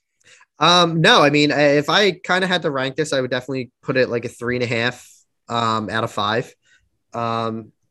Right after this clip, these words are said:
you know, I, I thought the, like, just as an overall, like, I thought the, um, the whole cast was fantastic. I, you know, it's a lot of first movies, like we said, for Ice Cube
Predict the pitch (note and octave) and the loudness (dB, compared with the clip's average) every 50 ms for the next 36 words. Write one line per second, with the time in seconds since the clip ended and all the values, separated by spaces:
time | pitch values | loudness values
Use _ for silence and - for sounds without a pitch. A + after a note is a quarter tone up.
0 | _ - B2+ C3 B2+ A#2 A2+ A2 B2 C3 A#2+ A#2 C3 B2+ - C3+ B2+ - B2+ B2 | _ -10 -6 -4 -2 0 0 2 2 2 2 0 0 2 2 0 2 2 0 0
1 | G2+ G#2 B2+ B2+ A#2 - - C3 C3 C#3 C#3 - D#3+ C#3+ C3+ C#3 B2+ A2 B2 A#2 | 0 0 -2 -2 -2 -4 -8 -10 -6 -4 -2 0 0 0 0 -2 -2 0 -2 0
2 | A#2+ A2 A2 A#2+ A#2 A2+ A2 A2 A2+ - - B2 A#2+ A2 - _ _ _ _ _ | 0 -2 -2 0 -2 -2 -4 -6 -8 -4 -2 -2 -2 -2 -6 _ _ _ _ _
3 | _ _ _ _ _ - A#2+ A#2+ A#2 A2+ A2 G#2+ G#2 G#2 G#2 G2+ G2+ G2+ F#2+ F#2+ | _ _ _ _ _ -4 -2 -2 0 0 0 -2 -2 -4 -6 -8 -10 -12 -16 -18
4 | _ _ _ _ _ _ _ _ _ _ - A#2+ C3+ C3+ B2 - - A#2 A#2 - | _ _ _ _ _ _ _ _ _ _ -2 2 2 2 2 2 0 0 0 0
5 | - A2+ - - A#2+ A2+ - B2+ G#2+ A2+ - - A#2+ A2+ - E2+ A2 A2 G#2+ G#2+ | -4 -8 -2 -2 -2 -2 0 -2 -4 -4 -2 -4 -4 -4 -4 -4 -4 -4 -4 -4
6 | A2 A2+ A#2 G#2 G2 G#2 G#2 F#2 G2+ A2 - - A#2+ A#2 - B2+ A#2+ A#2 A#2 A#2+ | -4 -4 -4 -4 -4 -4 -6 -6 -6 -6 -4 -4 -4 -2 -2 -2 0 0 0 0
7 | B2 A#2+ A2+ - - - A#2 A#2 - - A2+ A2 A2+ A2+ A#2 A2+ A2 A2+ G2+ G2+ | 0 -2 -4 -4 -4 -4 -4 -4 -4 -6 -4 -4 -4 -4 -4 -4 -4 -6 -6 -6
8 | A2 A2 - A2+ G2 - - - - A2+ A2+ A2+ - - A2+ A2+ A2+ A2 A2 | -6 -8 -6 -6 -6 -6 -8 -6 -4 -4 -4 -4 -6 -4 -2 0 0 0 -2